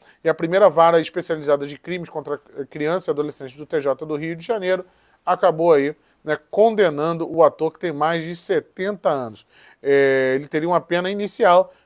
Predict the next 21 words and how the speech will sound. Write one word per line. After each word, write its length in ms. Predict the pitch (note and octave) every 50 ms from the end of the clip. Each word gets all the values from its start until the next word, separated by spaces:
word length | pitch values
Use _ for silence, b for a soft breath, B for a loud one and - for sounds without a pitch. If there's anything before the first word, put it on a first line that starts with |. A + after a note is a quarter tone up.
| b b
de 160 | D3+ D#3+ G#3+
um 200 | C4 C4+ A3+ F3
ano 320 | E3+ F3 F3+ F3+ F#3 F#3 -
e 100 | - E3+
dois 320 | D#3+ C#3+ D3 F3+ F#3 E3+ C#3+
meses, 380 | C#3+ D3+ D#3 D3+ C3 A2 -
mas 180 | - D3 D#3 D3
foi 160 | - - E3
reduzida 560 | D3+ E3+ F3 E3 E3 D3 C3 C#3+ D#3 D3 E3
em 160 | - E3+ F3+
regime 380 | E3+ E3 D3+ C3+ C3 D3+ E3 F3+ - _
aberto. 420 | - B3+ E3+ D3 C3+ A#2 - _ _
Conclusão: 500 | - A#3+ B3 - D4 D#4 B3 C#4 D#4 G4 - _ _ _ _
não 160 | - - D#4 A3+
vai 140 | F#3+ F#3+
ficar 160 | F3+ - A#3+ A#3
preso. 480 | - - F#3 D#3+ F3 D#3+ D#3 - _ _ _ - - _ _ _ _ _ _ _ _ _ _ _
Tá 100 | - C3
bom 200 | B2+ C#3+ D#3+ D3+
pra 100 | C#3 C3+
você? 380 | C3 B2+ B2 - F#3 F3 -